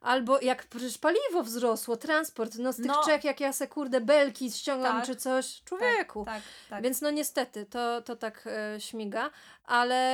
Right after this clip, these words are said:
Speaker 1: e, chciałabym właśnie jakąś taką zrobić jeszcze nerkę,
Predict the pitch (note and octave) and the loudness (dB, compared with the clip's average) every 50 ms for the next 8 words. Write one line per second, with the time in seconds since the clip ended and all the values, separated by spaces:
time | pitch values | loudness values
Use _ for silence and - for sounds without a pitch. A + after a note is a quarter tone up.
0 | C4 C4 C4 C4 C4 - - B3+ A#3+ B3 B3 B3+ B3+ - - - C#4+ C4+ C#4 C4 | 2 2 0 -2 -4 -4 -6 -6 -4 -4 -4 -6 -6 -8 -6 -4 0 0 0 0
1 | A#3+ B3+ B3+ B3+ A#3 B3+ B3+ - - B3 A#3+ A#3+ A3+ - A#3+ A3+ - - A3+ G#3+ | 0 -4 -6 -4 -4 -6 -6 -6 -6 -8 -8 -8 -8 -8 -10 -10 -8 -8 -8 -8
2 | - A3+ A3+ G#3+ A3+ A3 A3 G#3 G#3 G3+ - A3 G#3 - - - A3 G#3+ A3 A3 | -8 -8 -8 -6 -6 -6 -6 -6 -8 -8 -8 -10 -10 -10 -10 -10 -10 -8 -8 -8
3 | A3 A3 - - A3 A3 A3 G#3+ G#3+ G#3+ | -8 -10 -12 -10 -8 -8 -6 -6 -8 -8